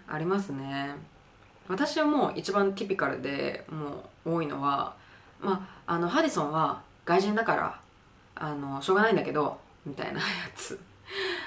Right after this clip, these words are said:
「まあ、ハリソンはね、外人だから、もうあの、違ってね、しょうがないの、風変わりでしょうがないの」みたいな。「お、お、お、お、お、お」みたいな、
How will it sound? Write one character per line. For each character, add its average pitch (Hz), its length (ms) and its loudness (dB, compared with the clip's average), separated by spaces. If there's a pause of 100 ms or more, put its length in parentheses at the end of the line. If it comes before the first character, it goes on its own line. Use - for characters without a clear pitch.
(160)
「ま 208 80 -2
あ、 226 60 0
ハ 415 60 6
リ 392 60 6
ソ 294 100 6
ン - 20 8
は 196 60 6
ね、 175 60 4
外 190 160 6
人 262 180 6
だ 277 80 4
か 196 120 6
ら、 170 240 12
も 175 180 4
う 160 40 4
あ 151 40 4
の、 151 60 0
違 220 260 2
っ 254 80 0
て 254 120 0
ね、 240 240 2
し 247 80 0
ょ 233 40 6
う - 40 6
が 233 80 6
な 233 80 4
い 180 40 4
の、 143 100 2
風 254 160 4
変 262 80 8
わ 277 120 10
り 156 60 6
で 143 80 2
し 147 60 -2
ょ 160 60 4
う - 40 4
が 170 80 6
な 170 100 4
い 143 40 2
の」 135 80 -2
み 135 100 -2
た 139 120 0
い 139 80 -6
な。 135 260 0 (1160)
「お、 - 60 -2
お、 - 360 -4
お、 180 720 8 (460)
お、 196 40 2
お、 - 0 -
お」 139 440 6
み 143 100 -6
た 135 80 -6
い - 60 -6
な、 - 80 -10